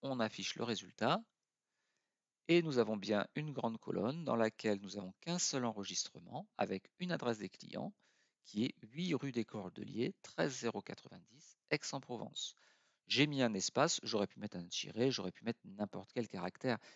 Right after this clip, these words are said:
L'ordinateur ne va pas lire ce qu'il y a entre les guillemets. Donc du coup, là, entre la rue et le code postal, j'aurais pu mettre guillemets,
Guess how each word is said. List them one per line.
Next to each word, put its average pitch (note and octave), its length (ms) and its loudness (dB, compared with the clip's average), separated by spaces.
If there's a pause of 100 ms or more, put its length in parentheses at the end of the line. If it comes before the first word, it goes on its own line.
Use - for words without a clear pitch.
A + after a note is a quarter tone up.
(260)
L'ordinateur G2+ 480 2
ne A2 80 0
va - 100 -2
pas A2 220 4
lire D3 260 4 (120)
ce - 120 -18
qu'il - 200 -20
y G2 60 2
a F#2+ 60 4
entre F2+ 300 -10
les F#2 120 -20
guillemets. F#2 380 -20 (480)
Donc F#2+ 160 -14
du F#2+ 100 -20
coup, D3+ 240 -10
là, A#2+ 200 8
entre G2+ 240 -2
la G2+ 140 6
rue A#2+ 280 0
et G2+ 40 2
le - 60 -6
code - 180 -6
postal, - 440 0
j'aurais G2+ 160 -2
pu - 140 -18
mettre - 160 -10
guillemets, A#2 420 -4